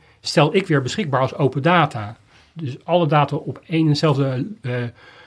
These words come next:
eh, manier beschreven, kunnen anderen weer makkelijk, eh, her-, hergebruiken.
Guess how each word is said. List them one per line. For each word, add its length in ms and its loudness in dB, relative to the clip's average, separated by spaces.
eh, 720 -6
manier 540 2
beschreven, 840 2
kunnen 220 2
anderen 340 0
weer 120 0
makkelijk, 480 -2
eh, 100 -8
her-, 460 2
hergebruiken. 720 -2